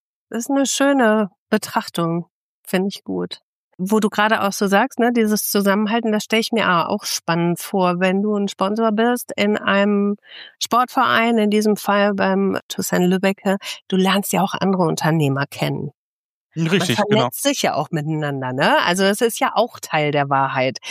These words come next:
Speaker 1: dass es einfach auch sinnvoll ist, sich auszutauschen. Ihr habt ein gemeinsames Ziel, oder?
Speaker 2: Genau so ist das. Und das ist, wenn ich so überlege, was seit zweiundzwanzig passiert ist,
Speaker 1: Mhm.
Speaker 2: an, wie ich an Kontakten oder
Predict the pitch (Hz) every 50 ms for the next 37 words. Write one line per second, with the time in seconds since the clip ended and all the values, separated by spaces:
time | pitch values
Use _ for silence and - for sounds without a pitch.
0 | - - - _ 180 170 - 214 196 - - 202 208 - 214 220 226 226 - 269
1 | 254 302 330 - - 339 349 339 330 311 - 311 285 - - 285 330 - - -
2 | 247 - - 175 170 - 185 180 180 180 - - 202 196 180 180 185 190 185 180
3 | 175 170 170 170 - - - - 233 185 151 131 135 151 156 202 269 359 427 -
4 | _ _ _ _ _ - - - - - - - - _ - 156 151 156 156 151
5 | 127 - - 190 175 - - - 120 - - - - - 127 143 135 147 139 -
6 | 156 147 - - - 139 147 139 - 156 147 147 143 143 156 165 160 156 143 135
7 | 143 135 - - 139 135 - - - - 139 143 147 156 151 - - 147 143 147
8 | - 143 135 - - - 135 - - - - 151 170 170 - - 156 151 151 147
9 | - - 220 214 127 131 127 127 127 131 127 127 135 135 - - - - 127 131
10 | 123 - 131 123 - - - 147 - _ _ - 139 139 139 135 - - 127 123
11 | 127 120 120 120